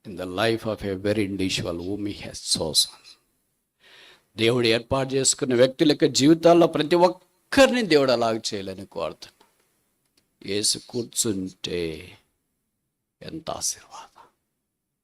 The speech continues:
యేసుతో కూడా భోజనమున కూర్చున్న వాళ్ళు లాజరు ఒక్కడు.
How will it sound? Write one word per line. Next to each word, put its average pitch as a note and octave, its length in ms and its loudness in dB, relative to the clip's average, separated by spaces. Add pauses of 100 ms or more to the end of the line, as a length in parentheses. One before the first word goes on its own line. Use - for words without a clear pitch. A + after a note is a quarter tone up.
(1800)
యేసుతో C3 440 2
కూడా G#2 340 -2
భోజనమున G2+ 560 -4
కూర్చున్న - 520 -6
వాళ్ళు F2+ 300 -4
లాజరు E2 500 -4
ఒక్కడు. - 480 -16